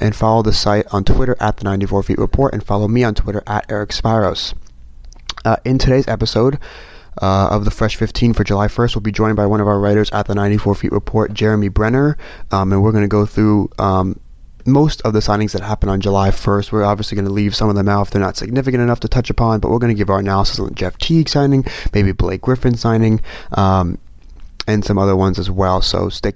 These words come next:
stay tuned. We'll have Jeremy Brenner on Fresh fifteen, July first installment of the ninety-four Feet Report N B A podcast.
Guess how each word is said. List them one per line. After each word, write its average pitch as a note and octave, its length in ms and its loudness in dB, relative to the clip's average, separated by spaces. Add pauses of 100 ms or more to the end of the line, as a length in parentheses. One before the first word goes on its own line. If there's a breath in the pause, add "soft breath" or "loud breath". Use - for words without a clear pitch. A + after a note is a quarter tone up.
(140)
stay G#2 240 -4
tuned. D3+ 360 2 (260 loud breath)
We'll G#2 120 2
have G2 80 0
Jeremy A2 300 2
Brenner A2+ 400 2
on G2+ 320 0 (260)
Fresh - 300 -2
fifteen, A#2+ 560 0
July G#2+ 280 0
first A#2+ 340 0
installment A2+ 460 -2
of G2+ 80 -4
the G2+ 80 2
ninety-four G#2+ 420 2
Feet - 160 -4
Report B2 440 0
N G2 140 0
B G#2 180 2
A A2 40 4
podcast. - 840 0